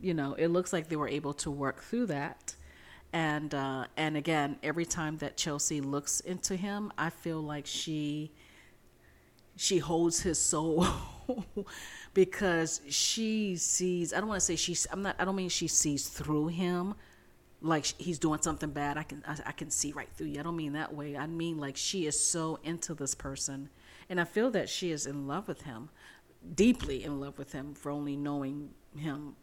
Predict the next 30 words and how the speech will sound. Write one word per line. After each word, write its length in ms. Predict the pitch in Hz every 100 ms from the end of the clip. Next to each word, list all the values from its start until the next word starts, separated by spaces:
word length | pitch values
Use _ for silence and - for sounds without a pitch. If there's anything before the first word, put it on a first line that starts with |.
| -
you 120 | 156
know, 360 | 139 104 117 151 -
for 100 | 143
such 240 | - 143
a 40 | 135
short 280 | - -
time. 360 | - 175 170 156 - - - - -
But 100 | 175
I 60 |
feel 220 | 170 202 190
like 240 | 165 -
she 760 | - - 185 175 170 160 143 - - - - - - - - -
can 200 | - 156
see 500 | - - - 208 202
him. 400 | 151 151 117 127
That's 220 | 147 151 151
what 80 | 135
I 40 |
mean. 160 | 131 143
I 40 |
don't 100 | 151
mean 140 | 143
she 220 | 139 135 127
sees 500 | - - 135 135 -
through 240 | 143 139
him. 320 | 139 135 139 -
I 100 | 156
just 220 | 156 -
meant 160 | 147 139
that 180 | 143